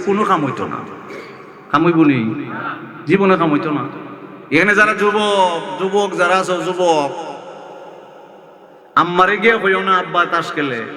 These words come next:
আম্মায় যদি বাপ রে গিয়া স্বামী, স্বামী রে কয়, স্বামী রে, তাস খেললো না,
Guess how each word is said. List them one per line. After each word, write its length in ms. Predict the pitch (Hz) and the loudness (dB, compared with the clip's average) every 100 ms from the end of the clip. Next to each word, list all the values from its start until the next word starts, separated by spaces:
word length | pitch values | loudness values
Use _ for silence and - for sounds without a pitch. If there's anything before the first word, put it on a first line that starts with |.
| - - - - - - - - - - - - - - - | -14 -16 -18 -20 -20 -20 -20 -20 -20 -20 -20 -20 -20 -20 0
আম্মায় 460 | 147 170 185 190 190 | 2 2 4 4 4
যদি 320 | 190 226 233 | 0 -2 0
বাপ 280 | 196 208 170 | 2 2 2
রে 100 | 180 214 | 0 2
গিয়া 200 | 196 180 175 156 | 4 4 2 2
স্বামী, 240 | 185 185 | 0 0
স্বামী 280 | 170 190 190 | 2 0 0
রে 120 | 175 170 | -2 0
কয়, 480 | 170 131 104 101 - - - - - - - - | 0 0 -2 -8 -12 -14 -16 -18 -20 -20 -16 0
স্বামী 220 | 135 147 | 4 6
রে, 480 | 151 165 120 - - - - - - - - - - - - - - - | 6 4 2 -2 -4 -8 -12 -16 -16 -18 -18 -20 -20 -20 -20 -20 -20 -2
তাস 220 | 127 120 | 0 0
খেললো 280 | - 123 104 | 2 2 2
না, 180 | 92 92 | -2 -4